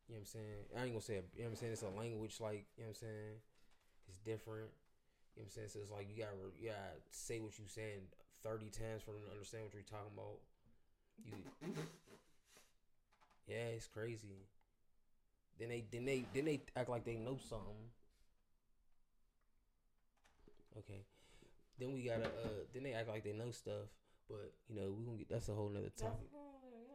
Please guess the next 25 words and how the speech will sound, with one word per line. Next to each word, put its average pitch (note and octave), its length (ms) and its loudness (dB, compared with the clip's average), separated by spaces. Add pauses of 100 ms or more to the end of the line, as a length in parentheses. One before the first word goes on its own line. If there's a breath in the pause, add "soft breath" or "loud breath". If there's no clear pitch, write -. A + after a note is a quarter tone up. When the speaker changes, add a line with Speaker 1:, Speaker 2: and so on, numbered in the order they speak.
(160)
Speaker 2:
yeah. A#2 80 -2
Speaker 1:
Yeah, G#2 60 -2 (260)
that's G2+ 140 -8
a G2 40 -8
whole, G2 220 -2 (160)
it's A2 140 -4
crazy. G2 420 -4 (320 loud breath)
But G2+ 220 -2 (400)
let's G#3+ 140 6
start, - 240 10
let's, F3+ 180 6
let's, C#3+ 160 0
let's C#3 220 0
end C3+ 120 2
on A#2 120 2
something. G#2 420 -2 (640)
Like, A2+ 100 -2
what's A#2 140 -4
something A2 400 -6 (960)
that - 160 -8
you - 80 -6
wanna G2 160 -2
just G2+ 160 -12 (240)
end G2 240 -12
on? F#2+ 120 -14